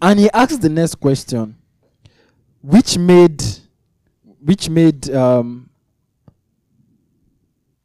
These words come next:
I don't know if you understand what I'm saying. So he called unto them, he called unto Adam, but Adam transferred responsibility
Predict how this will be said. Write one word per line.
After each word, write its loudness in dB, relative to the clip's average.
I -6
don't 0
know 0
if -2
you -2
understand -6
what -2
I'm -8
saying. -6
So 2
he -2
called 2
unto -4
them, -6
he -18
called -6
unto -10
Adam, -14
but 2
Adam -4
transferred -10
responsibility -8